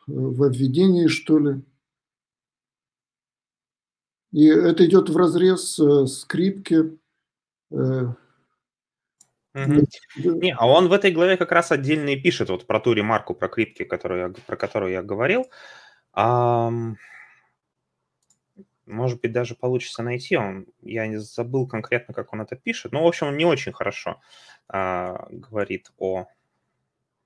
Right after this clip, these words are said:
Speaker 2: сейчас я, раз у меня, ага, вот. Что как раз, э, Крипке высказывается против этой. И скажите, видно вам, э, книжку?
Speaker 1: Да, да, видно.
Speaker 2: Да, вот, вот, я абзац этот нашёл. А, вот, то есть, э,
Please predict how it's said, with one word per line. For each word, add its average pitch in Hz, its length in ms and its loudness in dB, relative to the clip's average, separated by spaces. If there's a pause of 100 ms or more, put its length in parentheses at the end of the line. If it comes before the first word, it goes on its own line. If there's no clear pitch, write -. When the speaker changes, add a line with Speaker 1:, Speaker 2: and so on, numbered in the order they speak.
(180)
Speaker 2:
сейчас - 440 -16
я, 95 180 -18 (180)
раз - 240 -18
у 92 40 -18
меня, 92 240 -16
ага, 104 280 -4
вот. 95 300 -12 (840)
Что 110 340 2
как 120 200 -2
раз, 117 300 4
э, 98 260 0
Крипке 175 400 -2
высказывается 107 720 0
против - 420 -6
этой. 98 220 -8
И 113 40 -6
скажите, - 360 -4
видно 175 220 0
вам, 87 440 -8
э, - 20 -18
книжку? - 440 -16 (1700)
Speaker 1:
Да, 170 320 2
да, 175 220 4
видно. 165 360 2
Speaker 2:
Да, 110 200 6
вот, 104 260 -4
вот, 110 200 0
я 98 140 2
абзац 104 380 -4
этот - 200 -14
нашёл. 240 360 -4 (460)
А, 101 180 -2
вот, 101 340 -2
то 110 120 2
есть, - 360 -4
э, 90 600 -2